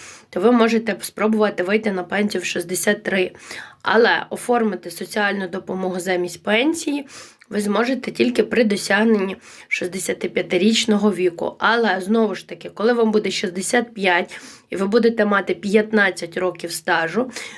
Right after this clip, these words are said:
то в такому випадку ви можете оформити пенсію. Тому ви повинні розуміти, що оформити соціальну допомогу замість пенсії ви можете в тому випадку, коли ви досягнули шістдесяти п'яти років та вас,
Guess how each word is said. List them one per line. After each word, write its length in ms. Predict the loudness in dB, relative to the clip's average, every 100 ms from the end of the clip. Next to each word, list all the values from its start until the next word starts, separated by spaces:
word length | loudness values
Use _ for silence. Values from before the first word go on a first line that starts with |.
| -8
то 100 | -6
в 40 | -2
такому 460 | -2 4 4 4
випадку 560 | 2 0 2 0 0 -2
ви 120 | 0
можете 420 | 0 0 0 0
оформити 540 | 0 -2 -2 -2 -2 0
пенсію. 680 | 2 2 2 -2 -6 -8 -10 -14 -16 -16
Тому 260 | 2 4 6
ви 80 | 4
повинні 400 | 4 4 4 4
розуміти, 600 | 2 0 0 -4 -8 -12 -16 -20 -4
що 220 | 4 4
оформити 540 | 6 2 2 0 -2
соціальну 600 | -4 -2 2 4 4 0
допомогу 640 | 0 -2 0 -2 -2 -4 -4
замість 460 | 0 0 0 -4
пенсії 560 | -4 -4 -4 -6 -4 -4 -6 -16 -18 0
ви 80 | 4
можете 420 | 6 6 4 -4
в 60 | -6
тому 300 | 0 2 2
випадку, 580 | -2 -2 -2 -4 -8 -2
коли 260 | 4 6
ви 120 | 6 0
досягнули 580 | -4 -4 -2 0 0
шістдесяти 640 | -2 -6 -4 -4 -2 2 2
п'яти 380 | 2 0 0 2
років 380 | 0 0 -4 -4 -8 -16 -20 -4
та 120 | 2
вас, 380 | 4 4 0